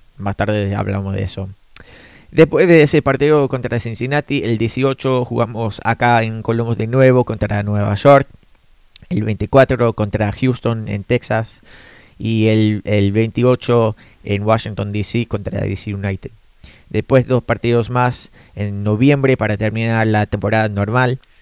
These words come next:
El primero de noviembre acá en Columbus contra Filadelfia. Y por, eh, para terminar la temporada el ocho de noviembre acá también en Columbus contra Atlanta.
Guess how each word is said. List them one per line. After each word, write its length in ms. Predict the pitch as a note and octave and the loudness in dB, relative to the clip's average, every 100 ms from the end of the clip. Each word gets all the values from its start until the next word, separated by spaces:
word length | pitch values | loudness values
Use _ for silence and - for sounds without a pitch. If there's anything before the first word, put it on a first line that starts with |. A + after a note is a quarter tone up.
| - _ _ | -20 _ _
El 320 | G#2 G2 G2 | -2 0 0
primero 340 | - A2 B2 B2 | -2 -2 2 2
de 120 | A#2 | 2
noviembre 600 | A2+ A2+ B2+ B2+ B2+ A#2 | 0 0 0 0 0 0
acá 220 | G#2 G#2+ | -2 -2
en 100 | A2+ | -2
Columbus 420 | A2+ A2+ B2 A#2+ - | 0 0 0 -2 -4
contra 360 | A2+ G2+ G2+ | -6 -4 -4
Filadelfia. 800 | - G#2 G#2+ B2 B2+ - A#2+ A#2 - _ - _ - | -2 0 2 2 2 2 2 2 -4 _ -20 _ -20
Y 380 | - G2+ G2+ G2+ - | -8 -4 -2 -2 -6
por, 320 | - G2+ F#2+ G#2 | -4 -4 -2 -4
eh, 120 | G2+ | -4
para 180 | G2+ G2 | -2 -2
terminar 540 | G#2 G2 G#2+ A#2+ A#2 | -2 -4 0 2 2
la 140 | A2 | 0
temporada 500 | A2+ A2 A2+ A#2 A#2 | -2 -2 2 4 4
el 220 | - A2+ - | 2 -4 -2
ocho 320 | B2 - G#2+ | -2 0 0
de 120 | G#2+ | 0
noviembre 680 | G#2 G#2+ A2+ B2 C3 B2+ A#2+ | 0 0 2 2 2 -2 -2
acá 280 | A2+ G2 G2+ | -6 -4 -2
también 280 | G#2+ A2 A2 | -2 -4 -6
en 80 | G2+ | -4
Columbus 400 | G#2+ A#2 B2 A#2+ | -2 0 -2 -4
contra 380 | G#2+ G#2 A2 - | -6 -2 -4 -2
Atlanta. 640 | G2+ G#2 G#2 F#2+ G#2 - | -6 -2 -4 -2 -6 -8